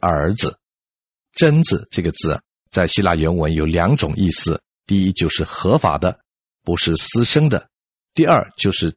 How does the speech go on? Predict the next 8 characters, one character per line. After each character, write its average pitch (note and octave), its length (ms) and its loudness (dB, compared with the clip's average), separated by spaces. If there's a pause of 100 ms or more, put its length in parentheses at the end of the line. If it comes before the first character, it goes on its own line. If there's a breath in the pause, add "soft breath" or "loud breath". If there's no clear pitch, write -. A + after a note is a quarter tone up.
(140)
真 F#3 320 4
确 - 320 2
的， - 200 -6 (220)
不 E2+ 120 -2
是 F2 120 0
冒 F#2 260 2
牌 D2 260 -6
的。 E2+ 180 -4